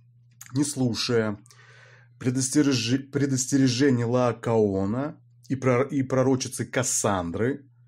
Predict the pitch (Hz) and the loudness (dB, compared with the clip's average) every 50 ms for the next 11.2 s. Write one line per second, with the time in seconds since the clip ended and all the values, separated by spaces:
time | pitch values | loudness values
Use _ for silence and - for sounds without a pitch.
0 | _ _ _ _ - - - - - - - - - - 127 120 123 117 117 - | _ _ _ _ -20 -20 -20 -20 -20 -20 -12 -10 -2 0 2 4 4 2 2 2
1 | 135 123 113 101 101 90 90 95 92 90 87 - 107 107 107 104 101 101 107 107 | 2 2 2 0 -2 -6 -6 -8 -10 -10 -10 -10 -6 -6 -4 -4 -2 -2 -4 -4
2 | 110 - 120 110 101 95 92 95 92 - _ _ _ _ _ _ - - - - | -6 -6 -6 -6 -6 -6 -8 -10 -12 -14 _ _ _ _ _ _ -20 -20 -18 -8
3 | - - 175 170 175 - - 160 165 151 143 131 - - 123 127 - - 156 147 | -2 0 0 0 0 -2 -2 0 0 0 0 -2 -2 -2 -2 -2 -2 -2 -2 -2
4 | 131 113 - - 113 113 113 110 95 90 90 104 107 98 85 82 - - - - | -2 -2 -2 -2 -2 0 -2 -2 -4 -6 -4 -2 -2 -2 -2 -4 -12 -18 -20 -20
5 | - _ _ _ _ _ _ _ - - - - - _ _ - - 107 107 113 | -20 _ _ _ _ _ _ _ -20 -20 -20 -20 -20 _ _ -6 -2 0 2 4
6 | 135 160 185 - - - - 180 175 170 165 - _ _ - 107 92 101 98 98 | 4 4 4 2 0 -4 -6 -6 -6 -6 -8 -10 _ _ -16 -8 -4 -4 -2 -2
7 | 104 120 127 135 143 143 - - - 160 156 151 - - - - 113 107 101 - | 0 0 2 2 0 0 -2 -6 -6 -8 -10 -10 -12 -12 -10 -8 -6 -6 -6 -8
8 | - - - 120 127 120 - - 101 98 95 - - - 98 104 107 104 - - | -8 -4 0 0 0 0 0 -2 -6 -6 -6 -8 -8 -6 -4 -6 -6 -6 -4 -2
9 | 113 110 104 110 127 127 131 - _ _ _ _ _ _ - - 135 131 139 139 | -2 0 0 0 -2 -4 -6 -10 _ _ _ _ _ _ -6 -2 0 0 2 2
10 | 143 143 143 143 - - - _ - - 82 - 101 107 123 123 - - - 143 | 2 0 -2 -4 -8 -20 -20 _ -20 -20 -12 -6 -4 -4 -2 -2 -4 -4 -4 -4
11 | 156 - - _ | -6 -6 -8 _